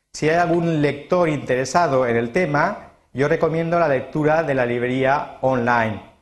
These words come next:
En el P spice Reference Guide, Digital Devices, tenemos, podemos ver todo lo relativo a los modelos de entrada-salida y también a los dispositivos que constituyen el núcleo de las interfaces,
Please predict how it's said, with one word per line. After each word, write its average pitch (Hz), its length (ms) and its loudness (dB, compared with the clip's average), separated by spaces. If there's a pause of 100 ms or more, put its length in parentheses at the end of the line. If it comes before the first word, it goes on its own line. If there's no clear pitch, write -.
(260)
En 123 160 -2
el 113 100 -4
P 127 120 0
spice 175 260 0
Reference 135 560 -2
Guide, 147 680 0
Digital 127 440 -2
Devices, 139 760 -2 (360)
tenemos, 139 340 -2
podemos 139 320 0
ver 160 380 -2 (600)
todo 170 160 4
lo 165 100 2
relativo 156 720 0
a 127 100 0
los 120 120 0
modelos 131 340 0
de 117 60 0
entrada-salida 147 1000 0 (240)
y 139 100 -8
también 131 400 0
a 151 100 0
los 135 80 -2
dispositivos 139 920 -2 (220)
que - 80 -4
constituyen 135 540 -2
el 135 140 0
núcleo 160 360 -2
de 151 80 0
las 127 140 -4
interfaces, 117 680 -4